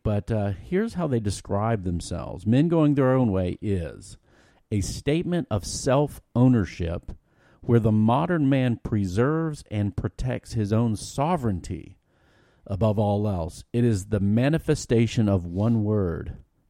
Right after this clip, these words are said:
no." All right? So we wanna, they say they wanna eject silly preconceptions and cul-,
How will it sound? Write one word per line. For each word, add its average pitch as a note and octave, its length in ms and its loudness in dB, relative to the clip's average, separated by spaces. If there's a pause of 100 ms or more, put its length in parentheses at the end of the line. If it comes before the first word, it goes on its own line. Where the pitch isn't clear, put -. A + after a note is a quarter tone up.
no." F#2 720 -2 (480)
All E2+ 80 -10
right? G#2 420 -4 (840)
So D3+ 240 6
we B2 140 8
wanna, A#2+ 380 4
they A2+ 160 0
say A#2 180 2
they G#2+ 80 4
wanna A2 300 4
eject A2 500 0
silly D#3 480 0
preconceptions C#3+ 1300 -2
and G2 320 -4
cul-, C3 360 -2